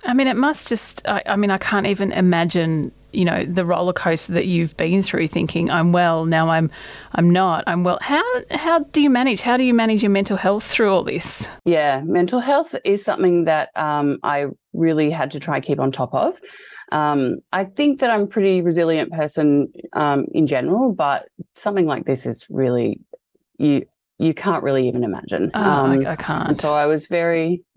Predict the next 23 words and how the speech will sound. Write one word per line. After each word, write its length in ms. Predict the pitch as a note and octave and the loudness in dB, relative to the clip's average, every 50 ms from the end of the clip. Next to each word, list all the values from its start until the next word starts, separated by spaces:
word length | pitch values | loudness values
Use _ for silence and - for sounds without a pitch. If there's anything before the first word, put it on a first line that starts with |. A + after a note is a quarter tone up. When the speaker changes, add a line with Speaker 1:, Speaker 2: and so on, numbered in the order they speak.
| - - | -4 0
Speaker 2:
yeah. 460 | F#3 F3+ F3+ E3 D#3+ D#3 D#3 D3+ C#3+ - | 0 2 2 2 2 2 0 0 0 0
And, 260 | F3 F3 F3+ F3+ - - | 0 2 2 2 0 0
and 100 | G3 G#3+ | -2 -2
I 60 | A#3+ | -2
think 180 | - - B4 B4 - | -4 -4 -2 0 0
until 280 | A4+ F#4+ - - C#4+ | 0 0 0 0 2
you're 160 | A#3 A3 G3 F#3+ | 2 2 2 0
sort 240 | F#3+ G#3 F#3+ F3+ | 0 0 0 0
of 60 | E3 - | 0 0
in 160 | F3 E3+ F3 | 0 0 0
the 60 | E3+ | 0
position 640 | E3 - F#3+ D#3 D#3+ D#3 - - D#3+ D3 C#3+ C#3+ C#3+ - - | 0 -2 -2 -2 -2 -2 -2 -2 0 0 0 0 -2 -4 -4
too, 340 | - - F#3+ D#3 C3+ B2 A#2+ B2+ | -2 0 0 2 2 0 0 -2
that 120 | B2+ - | -2 -2
you 100 | - D3+ | -2 -4
sort 200 | D3 - F3 D#3+ | -2 -2 -2 0
of 160 | D3+ C#3+ C3+ | 0 0 -2
don't 200 | - D#3 D3 - | -2 -4 -4 -2
realise 420 | - C#3 C#3+ C3+ C3 B2+ B2+ B2+ - | 0 0 0 0 0 -2 -2 -4 -4
how 240 | C#3+ C3+ B2 A#2+ A#2 | -4 -4 -2 -2 -4
it's 320 | - - - - - - _ _ _ - - - - - - - _ _ _ _ - | -4 -6 -10 -10 -10 -14 _ _ _ -20 -20 -20 -20 -20 -20 -20 _ _ _ _ -6
affecting 360 | D#3+ - - - C3 - C#3 | -4 -4 -6 -6 -4 -2 0
you. 380 | B2 F#2+ E2+ E3+ E3+ E3+ D#3 | 0 0 0 -2 -2 -4 -6